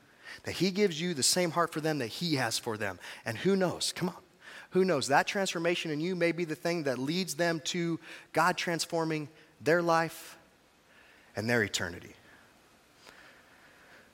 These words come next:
Church, we have a huge opportunity to be a bright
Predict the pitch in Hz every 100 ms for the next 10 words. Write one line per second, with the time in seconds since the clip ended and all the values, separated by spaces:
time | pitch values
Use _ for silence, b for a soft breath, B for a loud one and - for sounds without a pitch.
0 | _ _ B B B B B B B B
1 | - - 147 151 - - - - - -
2 | - - B B B B - 123 143 143
3 | 123 - 131 123 120 - - 120 107 101
4 | 104 90 87 107 117 - -